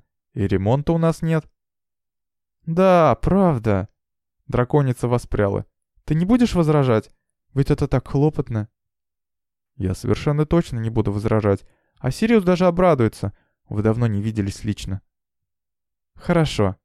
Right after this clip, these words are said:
Юзбиния утёрла слёзы, и две женщины принялись составлять меню и список гостей.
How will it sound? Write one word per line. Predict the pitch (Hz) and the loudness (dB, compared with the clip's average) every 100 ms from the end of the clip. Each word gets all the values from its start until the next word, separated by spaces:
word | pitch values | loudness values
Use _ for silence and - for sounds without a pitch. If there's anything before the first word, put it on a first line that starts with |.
| _ _ _ _ _ _ _ _ | _ _ _ _ _ _ _ _
Юзбиния | 113 120 127 165 151 117 | -4 -4 -2 -2 0 0
утёрла | 107 117 107 101 | 0 0 -2 -4
слёзы, | - 120 165 151 139 - _ _ | -8 0 0 0 -4 -6 _ _
и | - | -6
две | 117 123 175 | -4 0 2
женщины | 165 143 165 - 151 | 4 2 2 0 -2
принялись | - 123 113 113 151 | 0 -2 -2 -4 -6
составлять | - 113 - 101 120 151 | -4 -8 -4 -2 -2 -2
меню | 110 101 123 | -4 -4 -4
и | - - | -6 -10
список | - 113 - | -8 -8 -8
гостей. | 104 95 - - - | -6 -6 -6 -10 -12